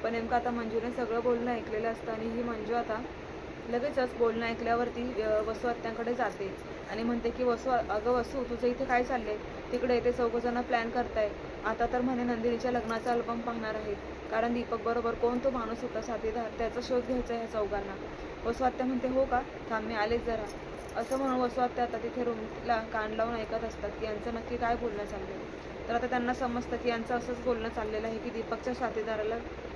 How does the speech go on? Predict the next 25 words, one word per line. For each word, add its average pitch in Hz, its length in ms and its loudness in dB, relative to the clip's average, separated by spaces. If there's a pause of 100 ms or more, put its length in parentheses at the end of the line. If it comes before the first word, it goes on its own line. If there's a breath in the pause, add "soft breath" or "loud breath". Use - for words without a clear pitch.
(120)
मिळवायचं 247 580 4
आणि 226 360 -2
लगेचच 233 420 0
वसू 233 220 -2
आत्यांचा 220 360 -4 (100)
खरा 220 180 2
चेहरा 220 300 -2
समोर 220 360 -2
आणायचा, 190 360 -4 (480)
तो 240 40 2
कदाचित 233 380 2
आपल्याला 247 360 2
मदत 233 260 0 (100)
करू 262 160 4
शकतो, 247 400 -2 (440)
असं 240 260 0
बोलणं 233 260 4
आता 226 160 0
वसू 226 280 0
आत्या 226 260 0
ऐकतात. 226 220 -2
आणि 226 160 -2
मा-, 226 320 -2
अ, 208 40 2
इकडे, 214 340 0